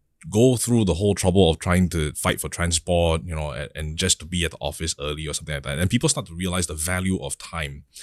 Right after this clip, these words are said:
I think that's the most important concept that most people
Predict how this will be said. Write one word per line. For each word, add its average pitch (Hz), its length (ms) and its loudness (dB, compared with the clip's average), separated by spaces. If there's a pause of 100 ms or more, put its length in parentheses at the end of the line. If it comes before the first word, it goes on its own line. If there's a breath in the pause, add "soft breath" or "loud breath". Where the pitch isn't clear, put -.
(200 loud breath)
I 113 40 -4
think 160 140 2
that's 175 100 0
the 98 80 2
most 101 220 2
important 85 360 -2
concept 78 400 -4
that 76 140 -4
most 98 280 6
people 80 600 -4